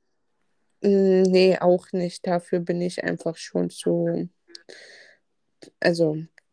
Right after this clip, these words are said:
nee. Dafür macht mich vieles an der Politik und an der Polizei und alles zu wütend. Ich glaube, ich werde so ein richtiger Rebell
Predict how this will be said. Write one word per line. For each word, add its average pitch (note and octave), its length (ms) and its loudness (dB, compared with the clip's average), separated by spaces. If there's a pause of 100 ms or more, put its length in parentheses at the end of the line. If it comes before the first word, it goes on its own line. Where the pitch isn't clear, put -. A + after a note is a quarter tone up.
(100)
nee. F3 320 0 (500)
Dafür E3+ 680 -4
macht E3 340 -6
mich - 220 -4
vieles F3 560 -2
an E3 120 -2
der D#3+ 120 2
Politik F3 920 -4
und - 720 -6
an D#3+ 140 -4
der D#3+ 80 0
Polizei D#3+ 800 -2
und E3 120 -2
alles D3 280 -6
zu D#3+ 260 -4
wütend. D#3+ 460 -6 (400)
Ich - 120 -20
glaube, D#3+ 300 2
ich - 160 -10
werde D#3 240 -2
so D#3+ 80 -6
ein D#3+ 100 -4
richtiger D#3 480 -4
Rebell D#3+ 600 -2